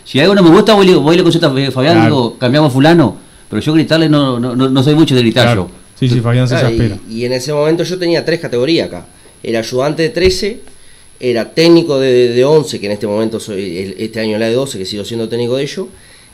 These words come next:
Speaker 3: y era, eh, a-, técnico de doce, que en este año es trece, o sea, estaba y entrenaba a los boleros del Babi, y entonces estaba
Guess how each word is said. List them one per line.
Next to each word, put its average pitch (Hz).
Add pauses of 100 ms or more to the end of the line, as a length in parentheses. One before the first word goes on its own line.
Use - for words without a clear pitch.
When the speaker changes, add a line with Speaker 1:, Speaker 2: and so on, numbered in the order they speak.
(120)
Speaker 3:
y 127
era, 139
eh, 120
a-, 123 (140)
técnico 190 (180)
de 135
doce, 180
que 117
en 113
este 117
año 139
es 135
trece, 165
o 107
sea, 113
estaba 147 (220)
y 117
entrenaba 120
a -
los 123
boleros 123
del 120
Babi, 143 (480)
y 107
entonces 110
estaba 151